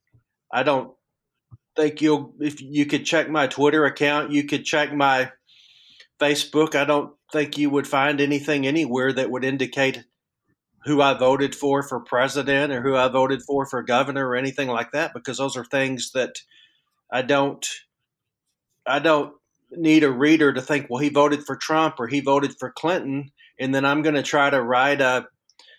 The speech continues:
a, a quasi down the middle news article about that. Well, how, how can I do that when I've kind of advocated for a particular side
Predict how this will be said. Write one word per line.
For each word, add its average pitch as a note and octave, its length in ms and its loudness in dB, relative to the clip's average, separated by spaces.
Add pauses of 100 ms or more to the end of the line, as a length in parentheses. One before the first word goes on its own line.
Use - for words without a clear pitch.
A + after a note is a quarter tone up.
(160)
a, C3 380 -2
a C3+ 200 -2
quasi C#3 880 2
down C#3 380 0
the B2+ 100 -4
middle C3 560 0 (420)
news E3 300 2
article B2+ 500 0
about B2 360 0
that. C3+ 260 -2
Well, B2+ 100 -2
how, D3+ 400 2
how D3+ 160 0
can D3+ 200 -2
I C3+ 100 2
do C#3 220 0
that C#3+ 300 2
when B2+ 160 -2
I've B2+ 240 0
kind C3 280 0
of A2+ 200 -4
advocated B2+ 720 -4
for B2 180 -4
a A#2+ 80 -6
particular A#2+ 640 -6
side B2+ 600 -2